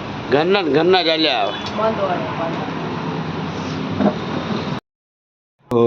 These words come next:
Speaker 1: finally દુકાન કરી દીધી છે બંધ. અને પાછળથી ને લોક મારવાનો હતો, તો મારી દઈએ. જય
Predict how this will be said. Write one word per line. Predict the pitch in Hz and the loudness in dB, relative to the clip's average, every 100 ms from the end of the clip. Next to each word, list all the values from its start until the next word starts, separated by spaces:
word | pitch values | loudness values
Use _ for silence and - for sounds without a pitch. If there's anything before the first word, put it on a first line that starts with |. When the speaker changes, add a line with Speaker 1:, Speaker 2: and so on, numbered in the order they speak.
| 113 107 | 4 2
Speaker 1:
finally | 117 117 110 120 107 | 2 2 2 2 0
દુકાન | 104 113 104 | 0 0 0
કરી | 107 104 | -2 -2
દીધી | 101 107 - | -6 -8 -8
છે | 98 101 | -6 0
બંધ. | 117 117 120 - - - - - - - - - - 90 | 2 2 -4 -14 -20 -20 -20 -20 -20 -20 -20 -18 -14 -10
અને | 95 98 - | -6 -6 -2
પાછળથી | 110 - - 107 - 104 | 0 0 0 -2 -2 -2
ને | 104 95 | -2 0
લોક | 107 - 113 | 0 0 0
મારવાનો | 120 117 127 117 117 | 2 4 4 4 2
હતો, | 139 - - - - - - - - | 0 -2 -8 -16 -14 -14 -14 -16 -8
તો | 92 92 | -2 2
મારી | 107 107 | 2 4
દઈએ. | 113 120 113 - - - - - - - - - - - - - - - - - - - - | 6 6 2 -10 -12 -10 -10 -14 -16 -14 -14 -14 -20 -20 -20 -20 -20 -20 -20 -20 -20 -20 -10
જય | 110 110 | -2 2